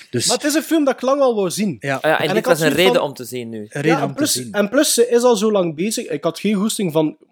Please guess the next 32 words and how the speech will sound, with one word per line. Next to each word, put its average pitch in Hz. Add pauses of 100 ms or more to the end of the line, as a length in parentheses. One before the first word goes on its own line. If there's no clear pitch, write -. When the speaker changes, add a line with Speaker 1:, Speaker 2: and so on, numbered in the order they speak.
Speaker 2:
gans 185
al 160
palmarès. 151
Allee, 143
alle 175
films 202
dat 185
ik -
nog 143
niet 175
gezien 165
heb, 185
Speaker 1:
Nee, 135
nee, 165
nee, 156
nee. 151
Speaker 2:
ook 185
speciaal 180
daarvoor 165
te -
bekijken. 165 (240)
Maar 151
ik, 151
eh, 147 (100)
maar, 135 (160)
maar 131
dat 233
wou 185
ik -
al 143
lang 196
zien. 277